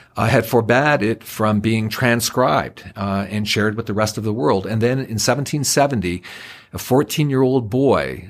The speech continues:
uh, was visiting the Vatican in the Sistine Chapel, and they just happened to be playing,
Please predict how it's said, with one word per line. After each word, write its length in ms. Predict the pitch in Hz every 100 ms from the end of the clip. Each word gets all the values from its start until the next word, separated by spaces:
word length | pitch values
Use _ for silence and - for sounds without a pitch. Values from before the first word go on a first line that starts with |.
| -
uh, 240 | 104 101
was 160 | 110 95
visiting 460 | 95 123 135 135 139
the 80 |
Vatican 500 | 120 110 101 98 117
in 80 | 120
the 60 | 107
Sistine 440 | - 117 - 127
Chapel, 560 | 117 107 95 95 107 113
and 140 | 120
they 120 | 107 101
just 240 | 127 120
happened 320 | - 117 131
to 80 | 120
be 100 | 120
playing, 600 | 113 113 110 90 92 104